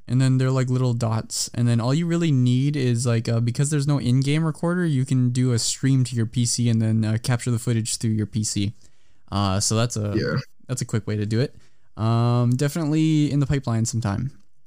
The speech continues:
Speaker 1: Uh, as far as other, um, news and stuff, I don't think that we really have much to cover other than some dank memes,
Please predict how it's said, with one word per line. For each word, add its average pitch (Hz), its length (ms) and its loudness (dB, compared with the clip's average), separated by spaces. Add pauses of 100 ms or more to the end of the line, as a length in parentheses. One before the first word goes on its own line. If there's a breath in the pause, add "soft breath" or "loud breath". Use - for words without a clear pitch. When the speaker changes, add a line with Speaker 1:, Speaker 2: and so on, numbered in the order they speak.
(580)
Speaker 1:
Uh, 117 580 2
as 113 240 -2
far 156 300 -2
as 131 420 0
other, 147 560 0 (520 soft breath)
um, 123 380 2
news 143 280 4
and 143 120 2
stuff, 147 240 -2
I 123 80 -2
don't 143 260 -2
think - 500 -4
that 151 140 -2
we 151 140 2
really 135 360 2
have 139 240 0
much 131 280 0
to 127 100 -2
cover 127 460 0
other 127 260 0
than 123 260 2
some 113 320 2
dank 120 380 2
memes, 117 640 2